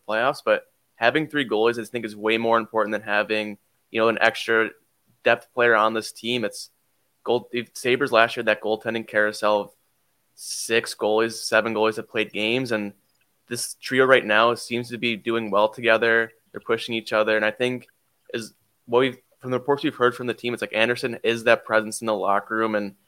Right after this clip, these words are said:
I think he kinda knows his role at this point in his career. He's not in there, you know, to get this team, be the guy that plays sixty games a year, get him in the playoffs. Like, he just wants, you know, be there, get a couple more games under his belt, and, and get this team ready to move on when,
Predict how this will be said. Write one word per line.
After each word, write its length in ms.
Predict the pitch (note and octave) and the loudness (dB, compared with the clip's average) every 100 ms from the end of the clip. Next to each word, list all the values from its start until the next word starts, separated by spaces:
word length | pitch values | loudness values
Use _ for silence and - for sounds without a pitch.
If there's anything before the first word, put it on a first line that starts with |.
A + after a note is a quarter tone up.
| _ _ | _ _
I 60 | A2 | -6
think 100 | B2 | -4
he 80 | |
kinda 180 | C3 C3 | 0 0
knows 300 | A2 G#2+ A#2 | 4 4 4
his 160 | A#2+ A2 | 0 -2
role 200 | G#2+ A2+ | 2 2
at 80 | A2+ | 0
this 120 | A2 | -4
point 240 | - A2 | -2 -4
in 60 | A2+ | -4
his 100 | G#2+ | -10
career. 560 | - G#2 G#2 B2+ A#2+ - _ _ - | -12 -6 0 2 0 -2 _ _ -8
He's 140 | B2 | 0
not 160 | C3+ A#2 | 2 2
in 160 | A#2 | 2
there, 160 | A2+ G#2+ | 2 2
you 80 | G#2 | 0
know, 160 | G#2 | -2
to 80 | G#2 | -4
get 260 | - A2+ - | -4 -6 -4
this 180 | A2 | -10
team, 440 | - A2+ A2 G#2+ G#2+ _ _ _ _ _ _ _ | -10 -6 -4 -4 -10 _ _ _ _ _ _ _
be 260 | B2 A#2+ G2 | -4 -4 -6
the 80 | - | -4
guy 200 | A2+ A2 | 4 4
that 180 | A2 - | 4 0
plays 420 | A2+ A2 G#2+ G#2 | 0 2 2 -2
sixty 420 | - - A2 - | -6 -6 -6 -6
games 280 | G#2 G#2+ G#2+ | -4 -4 -4
a 40 | G2+ | -6
year, 320 | A2 A2 G#2+ | 0 0 0
get 160 | A2 | -4
him 60 | G#2+ | -4
in 60 | G2+ | -4
the 60 | |
playoffs. 360 | - A#2 C#3 A#2 | -2 0 2 0
Like, 120 | G2 | -6
he 140 | A#2+ | -6
just 180 | C3+ C3+ | -6 -2
wants, 420 | A2+ A#2 - - - _ _ - | 0 0 -2 -10 -16 _ _ -8
you 80 | A2 | 0
know, 260 | G#2+ G#2+ - | 0 0 -4
be 140 | A2+ | 0
there, 160 | A#2 A2+ | 2 4
get 160 | A2+ A2+ | 4 0
a 40 | |
couple 200 | B2 A2 | -2 0
more 120 | A#2+ | 0
games 280 | A2 G#2+ A2 | 0 -2 -2
under 240 | G#2+ A2 | -2 0
his 100 | G#2+ | -2
belt, 320 | - G#2 A2+ A2+ | 0 4 4 2
and, 200 | G#2+ G2+ | -4 -8
and 120 | A2 | -8
get 100 | A2 | -8
this 140 | A2+ - | -8 -8
team 160 | A#2 | -2
ready 180 | G#2+ G#2+ | 0 2
to 80 | G#2+ | 0
move 220 | G#2+ G2+ | -2 0
on 240 | G2+ G#2 | 2 2
when, 240 | G#2 G2+ | 0 -4